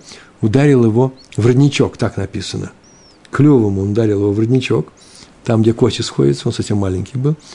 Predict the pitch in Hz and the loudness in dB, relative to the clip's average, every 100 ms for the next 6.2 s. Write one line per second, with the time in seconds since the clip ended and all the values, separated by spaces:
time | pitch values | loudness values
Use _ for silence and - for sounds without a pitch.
0 | - - 117 143 156 113 - 113 107 95 | -12 -4 2 2 2 -2 -4 -2 0 0
1 | 104 98 92 - 110 104 156 - - - | 0 0 -4 -6 -4 -2 -4 -6 -20 -20
2 | - 175 214 226 190 233 233 - - 160 | -4 2 4 4 2 2 0 -6 -2 2
3 | 165 156 180 180 170 160 - - - 214 | 4 4 4 4 2 0 -10 -16 0 2
4 | 165 - 95 - _ _ _ _ _ _ | 2 0 -6 -8 _ _ _ _ _ _
5 | _ - 113 117 127 131 110 113 107 120 | _ 0 2 2 2 2 2 2 2 2
6 | 208 226 | 2 0